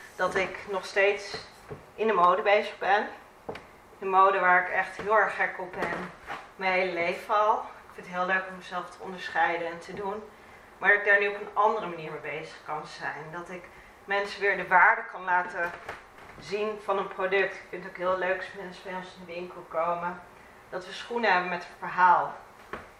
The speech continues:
Iedere schoen bij ons kunnen we een verhaal over vertellen.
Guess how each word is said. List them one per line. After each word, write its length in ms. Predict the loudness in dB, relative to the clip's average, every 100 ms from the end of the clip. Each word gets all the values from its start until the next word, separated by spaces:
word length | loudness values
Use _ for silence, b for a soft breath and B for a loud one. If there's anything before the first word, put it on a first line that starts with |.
| -16
Iedere 320 | -8 -4 -2 -4
schoen 300 | -2 -2 2
bij 200 | 2 4
ons 260 | 0 -2 -10 -16 -20 -20 -20 -18
kunnen 220 | -4 0 0
we 60 |
een 80 | 0
verhaal 500 | -2 4 6 6 4
over 200 | -2 -4 -14
vertellen. 580 | -20 -14 -10 -10 -10 -14